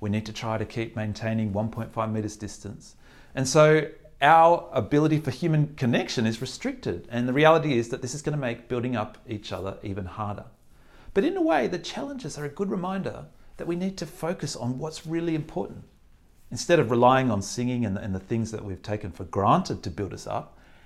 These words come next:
how are you going to come prepared to build others up? Now, more than ever, we can't be passive.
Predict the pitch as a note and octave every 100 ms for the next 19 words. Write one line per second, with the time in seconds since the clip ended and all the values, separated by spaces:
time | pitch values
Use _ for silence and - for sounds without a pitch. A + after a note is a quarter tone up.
0 | - - G#3+ A#3+ B3 E3+ A#2+ D3 F#3 F#3
1 | E3+ E3 E3+ D#3 C#3+ - - D#3 F#2 G2+
2 | D3+ - - C3 - - D#3+ B2 G2+ G2+
3 | - - - - B2 G#2 D3 D#3+ D#3 D#3+
4 | D#3 G2+ - - - - - _ - -
5 | _ _ - - _ _ - _ - -
6 | - C#3+ E3+ G3+ F3 F#3 G3 A2 - -
7 | - - - _ - A#2+ D3+ E3+ F3+ G3
8 | G#3 F#3 - G3 - - - -